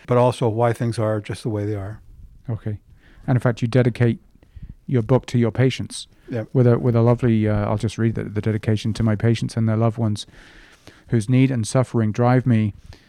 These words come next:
Speaker 2: whose thanks have richly rewarded me, and whose courage constantly inspires me."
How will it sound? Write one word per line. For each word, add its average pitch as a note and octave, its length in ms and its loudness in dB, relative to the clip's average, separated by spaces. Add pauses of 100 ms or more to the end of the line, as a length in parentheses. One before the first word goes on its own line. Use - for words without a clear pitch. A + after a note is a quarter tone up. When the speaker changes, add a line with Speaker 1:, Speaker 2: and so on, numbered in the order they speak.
(340)
Speaker 2:
whose B2+ 220 -4
thanks C3 400 -2
have A2+ 260 -4
richly A#2+ 340 -2
rewarded A#2 500 0
me, G#2 280 -4
and A2+ 220 -8
whose A2 200 -8
courage A#2+ 500 -4 (140)
constantly A#2+ 540 -6
inspires A#2 520 -6
me." G2 220 -8